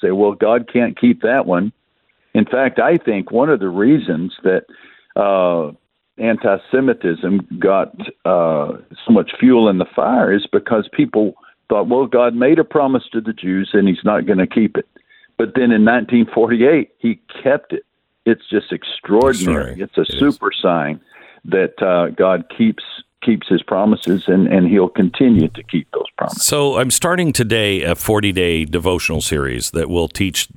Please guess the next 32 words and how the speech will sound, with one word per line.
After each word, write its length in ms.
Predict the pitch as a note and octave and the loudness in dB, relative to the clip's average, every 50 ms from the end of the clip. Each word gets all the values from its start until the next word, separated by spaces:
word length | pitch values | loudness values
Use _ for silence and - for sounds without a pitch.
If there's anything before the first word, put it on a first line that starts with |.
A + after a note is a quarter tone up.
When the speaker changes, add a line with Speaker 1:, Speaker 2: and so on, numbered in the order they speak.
| D2+ | -6
Speaker 2:
biblical, 540 | E2 G2+ A2+ G#2+ A2 G2+ - - F2+ D#2+ _ _ _ _ _ _ _ | -4 -2 0 0 -2 -2 0 -2 -2 -2 _ _ _ _ _ _ _
uh, 180 | - E2 D2+ C#2+ _ | -4 -4 -4 -4 _
covenants 680 | - - D3+ D#3+ A2+ F2+ C#2 A1 G1+ G1+ - - - - _ _ | -4 -2 -2 0 0 -2 -6 -6 -12 -14 -14 -14 -16 -16 _ _
that 100 | - E2 | -2 -2
I, 220 | E2+ E2 D#2+ D#2 D2 D2+ - - _ _ _ _ - - _ - | 0 -2 -2 -4 -6 -10 -20 -20 _ _ _ _ -20 -14 _ 0
Speaker 1:
Mm-hmm. 80 | - G2 - | 0 2 2
Speaker 2:
I, 180 | F2+ - B2 A#2 - | 0 0 0 0 -2
I 120 | A2 A2 | -4 -4
think 180 | - G2+ F#2 E2 | -4 -4 -2 -2
it's 180 | E2 - - | -4 -4 -2
the 100 | - F2+ | -2 -2
only 260 | F#2 F2+ F#2 F2+ F2 D#2+ | 0 0 0 0 0 0
way, 380 | D#2 D#2+ D#2+ D#2 D2+ D2 C#2+ - - _ _ _ _ _ _ _ _ _ _ - | 0 0 0 0 -2 -2 -6 -10 -18 _ _ _ _ _ _ _ _ _ _ -4
uh, 160 | E2 E2 D#2+ | -2 -2 -2
to 120 | - - | -2 -4
combat 400 | - F#2+ E2+ G2+ F#2+ E2+ - _ | -6 -4 -2 -2 -4 -4 -6 _
total 320 | - - A#2 G#2+ G2 G2 F2+ | -4 -2 -2 0 0 0 -2
despair, 800 | D#2+ E2 - - - - - F#2+ F#2 D2+ C2 C2 C#2 C#2 - _ _ _ _ | -2 -2 -4 -4 -4 -4 -4 -4 -2 -4 -4 -6 -8 -10 -14 _ _ _ _
uh, 320 | E2+ E2+ D#2+ D#2+ D#2 D2+ - | -4 -2 -2 -2 -2 -4 -4
and 300 | - G#2 G2 F#2+ F#2+ F#2 | -4 -4 -4 -2 -4 -6
also 500 | - - A2+ C3+ C#3 - - G2+ F2 E2+ | -2 -2 0 0 0 -2 -2 -2 -2 -2
to 160 | D#2+ - - F#2+ | -4 -4 -4 -2
restore 520 | F2+ F2+ E2 - - - G2+ G2 F#2+ F#2 | -2 -2 -2 -2 -2 0 0 2 2 2
our 180 | E2+ D#2 D2+ C#2+ | 2 0 -2 -2
nation. 420 | D2 F2 F#2 E2+ - - C#2 A#1 | -2 -4 -2 -4 -4 -6 -8 -8
We 120 | B1+ D2 | -6 -6
have 260 | C#2+ F#2 F2+ - - - | -4 -4 -4 -6 -8 -8
to, 240 | D#2+ C#2+ C2+ C#2 - _ _ _ _ _ _ _ | -6 -6 -6 -8 -10 _ _ _ _ _ _ _
we 180 | - E2+ F2+ | -4 -2 -2
have 180 | F#2 F#2 E2+ - | -2 -4 -6 -8
to 100 | - - | -12 -12
turn 640 | _ _ - - A2+ G#2+ F#2 D#2+ C#2+ C2 B1+ A1+ | _ _ -4 -2 0 0 0 -2 -2 -4 -8 -10